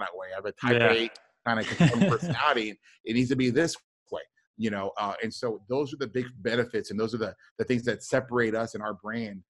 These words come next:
Speaker 2: Yeah.
Speaker 1: from, I think, most others, is that we're gonna take care of the residents.
Speaker 2: That's, that's amazing. And I, I, I think myself, I got a lot out of that, and I know our listeners are going to as well. I mean, just, you know, if anybody listening just takes a little bit out of that and says,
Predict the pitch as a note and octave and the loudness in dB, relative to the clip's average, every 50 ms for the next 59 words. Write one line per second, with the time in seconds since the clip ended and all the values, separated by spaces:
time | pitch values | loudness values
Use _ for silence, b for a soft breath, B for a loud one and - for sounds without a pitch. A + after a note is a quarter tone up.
0 | _ - - A#2 A2+ A2+ A2 G#2 G#2 G#2 - A#2+ A#2 _ - A#2+ G2+ G#2+ A2+ A2+ | _ -4 0 2 4 4 4 2 0 -4 -10 -12 -16 _ -14 -12 -10 -6 -8 -8
1 | G#2+ - G#2+ G2+ G2 G2 F2+ F2 - G2+ G2+ F#2+ G#2+ G2+ F#2+ G2+ A2 G#2+ A#2+ A#2+ | -6 -6 -6 -6 -8 -8 -14 -16 -16 -16 -12 -12 -10 -10 -8 -8 -6 -6 -6 -6
2 | G#2+ - - A#2 G#2+ - - A2+ G#2+ F#2+ F#2+ F#2 F#2+ F#2 _ _ _ _ - - | -6 -6 -6 -6 -6 -6 -8 -10 -10 -10 -12 -18 -18 -20 _ _ _ _ -20 -20
3 | - _ _ _ _ _ _ - - A#2+ B2 B2 - - - - C3 C3+ - - | -20 _ _ _ _ _ _ -2 0 0 0 0 -2 -6 0 2 0 2 2 2
4 | A#2+ A#2 A#2 A#2 A2+ A2+ A2 A2 A#2 A#2 B2 B2 B2+ B2 A#2+ A2+ G#2+ G#2+ - - | 2 4 4 4 2 2 2 4 4 4 4 6 4 4 4 2 0 -4 0 2
5 | B2+ B2 B2 - D3+ C#3+ A#2+ - - - G#3 - - C#3+ C3 B2 C3+ C3 C3+ - | 2 2 4 2 2 2 2 -4 -10 -14 -14 -12 -4 2 4 6 6 6 6 4
6 | - D3 C3+ A#2+ - C3 C#3+ C3+ C3 B2 A#2+ A#2 A#2 A#2 A#2+ A2+ A#2 A#2 A2+ A2 | 4 4 4 6 6 4 6 6 6 6 6 6 6 6 6 8 6 6 6 6
7 | A2 A2 A2 A2+ A2 G#2+ A2+ A#2+ B2 B2 A#2 A2 A2 A2+ A#2 - - B2+ A#2 G#2 | 6 4 4 4 4 2 4 4 6 4 4 4 2 0 0 -2 -2 -2 0 0
8 | A2+ A2 G#2+ A2+ A#2 A#2 A2 A2 - A#2+ G#2+ G2 G#2 A2+ A#2+ B2 A#2 A2 A#2 A2+ | 0 0 2 2 0 0 0 -2 -2 -4 -4 -2 -2 2 4 4 4 4 2 0
9 | G#2+ G#2+ B B B B B - D3 C#3 C3 - - - - C3+ B2 A2+ - - | -2 -4 B B B B B 0 0 0 0 -2 -8 -10 -12 -10 -10 -10 -10 -8
10 | - - A2+ G#2 G#2 A2+ A2 - D3+ D3+ E3 D3 D3 C#3 C3+ B2+ C3 C#3 C#3 - | -4 -2 -2 0 0 -2 0 2 4 4 4 6 6 6 6 6 6 4 4 2
11 | - C3+ B2 A#2 A#2 A#2 A2+ A2 B2+ A#2+ B2 - - C#3 B2 - B2 A#2 B2 C#3 | 2 0 2 2 2 2 0 0 0 -2 0 0 0 0 0 0 0 2 2 2
12 | D3 C3 B2+ A#2+ A#2+ B2 B2 A#2+ A2+ G#2+ A2 G#2+ G2+ - - A#2+ A2+ G#2+ - | 4 4 4 6 6 6 6 4 4 2 2 0 -4 -4 -2 -2 -2 -2 -4